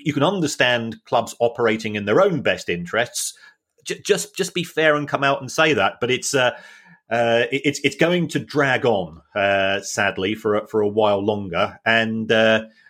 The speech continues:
you know, if, if I, if, if I had a silver tongue, I'd be rubbing my hands together with glee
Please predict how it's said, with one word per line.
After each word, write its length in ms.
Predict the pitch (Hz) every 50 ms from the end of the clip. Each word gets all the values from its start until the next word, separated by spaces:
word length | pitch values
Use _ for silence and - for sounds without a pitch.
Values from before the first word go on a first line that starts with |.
| _ _ -
you 100 | 98 98
know, 100 | 104 110 107
if, 100 | 113 110 -
if 100 | 117 104
I, 140 | 135 127 135 -
if, 140 | - 113 - -
if 120 | - 120 120
I 180 | 131 147 151
had 180 | 147 139 143 147
a 40 | 139
silver 440 | - - - 151 143 139 127 135 131
tongue, 480 | - - 131 98 98 101 113 123 127 -
I'd 220 | 113 113 110 113 -
be 220 | - 120 113 113 110
rubbing 360 | 101 120 120 - 123 120 117
my 160 | 113 107 104
hands 400 | 101 110 113 113 110 110 104 -
together 380 | - 95 87 104 101 92 104 95
with 180 | 101 92 -
glee 380 | - 110 117 107 90 85 80